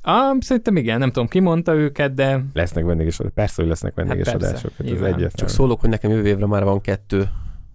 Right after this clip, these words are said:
Speaker 3: és nem mondom meg még, hogy kik azok.
Speaker 1: Van két vendég?
Speaker 3: Mhm.
Speaker 1: Jó, jó.
Speaker 3: És nagyon jó
Speaker 1: Király.
Speaker 3: vendégeket találtam.
Speaker 2: Short content. Igen, ebből kicsit le vagyunk maradva.
Speaker 1: Hát
Speaker 2: Kell.
Speaker 1: elkezdtem,
Speaker 2: Aha.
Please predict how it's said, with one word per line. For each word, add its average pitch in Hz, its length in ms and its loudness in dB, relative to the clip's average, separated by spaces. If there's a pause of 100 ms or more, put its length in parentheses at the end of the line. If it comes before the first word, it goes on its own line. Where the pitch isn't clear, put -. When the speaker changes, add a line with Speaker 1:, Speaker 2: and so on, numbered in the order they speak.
(380)
Speaker 3:
és 110 120 -4
nem 107 120 0
mondom 98 200 0
meg 95 120 0
még, 98 140 -2
hogy 101 160 -6
kik 135 220 -4
azok. 123 240 2
Speaker 1:
Van 117 140 0
két 131 220 0
vendég? 120 440 -4
Speaker 3:
Mhm. 107 200 0
Speaker 1:
Jó, 160 120 -4 (340)
jó. 165 120 -8 (600)
Speaker 3:
És - 120 -10
nagyon 117 240 0
jó 95 60 2
Speaker 1:
Király. 92 160 0
Speaker 3:
vendégeket 98 280 -4
találtam. - 520 -10
Speaker 2:
Short - 240 -2
content. 80 420 -4
Igen, 110 220 2
ebből 87 220 0
kicsit 85 280 -4
le 82 60 -4
vagyunk 147 240 0
maradva. 95 500 0
Speaker 1:
Hát 165 220 0
Speaker 2:
Kell. 165 120 0
Speaker 1:
elkezdtem, 156 1040 0
Speaker 2:
Aha. 131 180 2